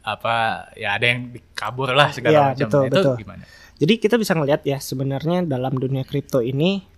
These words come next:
Speaker 2: kita menyimpan aset ini di mana? Pertama,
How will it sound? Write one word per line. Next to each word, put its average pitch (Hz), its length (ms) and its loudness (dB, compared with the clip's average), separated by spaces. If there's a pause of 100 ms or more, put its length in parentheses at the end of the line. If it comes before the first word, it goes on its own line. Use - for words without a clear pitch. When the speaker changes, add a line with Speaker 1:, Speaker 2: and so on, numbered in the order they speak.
Speaker 2:
kita 143 320 -2
menyimpan 151 800 0
aset 143 320 -12
ini 170 320 -4
di 143 160 -2
mana? 123 400 -8
Pertama, 143 640 -4